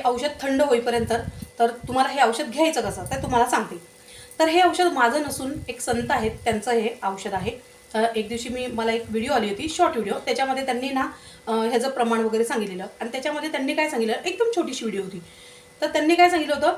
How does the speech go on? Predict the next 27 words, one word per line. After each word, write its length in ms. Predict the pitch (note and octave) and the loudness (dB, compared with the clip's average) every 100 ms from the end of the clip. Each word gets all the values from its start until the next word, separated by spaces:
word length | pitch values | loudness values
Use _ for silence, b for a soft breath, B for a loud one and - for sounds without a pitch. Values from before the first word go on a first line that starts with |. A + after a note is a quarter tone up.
| - - - - A3+ | -4 -20 -20 -6 0
जर 180 | F4 | 2
तुम्ही 180 | F#4+ F#4 | 4 4
हे 100 | E4+ | 4
औषध 320 | D#4+ C#4+ E4 | 4 2 -2
घेतलं 380 | A3+ B3 C4 B3+ F3 - - - - - - - | -2 -6 0 0 -2 -8 -20 -20 -20 -20 -20 -6
आणि 280 | A#3 D#4+ E4+ C4 | 2 6 4 4
याच्यानंतर 580 | C4+ F#4 D#4+ C#4 C4+ | 4 4 4 2 0
जर 260 | A4 A#4 A#4+ | 4 4 4
तुमचं 260 | G4+ F#4 G4 | 2 4 2
कधी 220 | F4 E4+ | 2 2
कुठला 300 | E4 D#4 D#4 | 0 -2 -2
अवयव 400 | - A#3+ C4 C4+ | 2 2 2 -2
दुखला, 300 | A#3 - C4 | -6 -2 0
अगदी 360 | - B3+ E4 D#4 - C4+ - | 0 0 0 -2 -4 -2 0
डोक्याच्या 340 | - C4+ C4+ | 0 -2 -4
केसापासून 840 | C4+ D#4 F4 F4 C4+ C4 A#3+ A#3 | -2 2 4 4 0 -2 -4 -2
ते 60 | C4 | -4
पायाच्या 440 | C4+ A#3+ A#3+ A#3+ | 0 4 4 2
नखापर्यंत 600 | A3+ A3+ C4 A#3+ G3 G3 F#3+ - B B | -2 0 0 0 -4 -6 -10 -14 B B
तुम्हाला 220 | C4+ D4 D4+ | -4 0 -2
कुठेही 560 | - C4 D4 C#4 D4+ | -4 -6 -4 0 2
वेदना 300 | E4 B3 B3 | 2 0 -2
होत 200 | B3 A#3+ | 0 0
असेल, 260 | A3 G3+ G3+ | 0 -2 -4
तर 40 | |
तुम्ही 240 | B3 C#4 | -6 -6
हे 100 | C4 | -4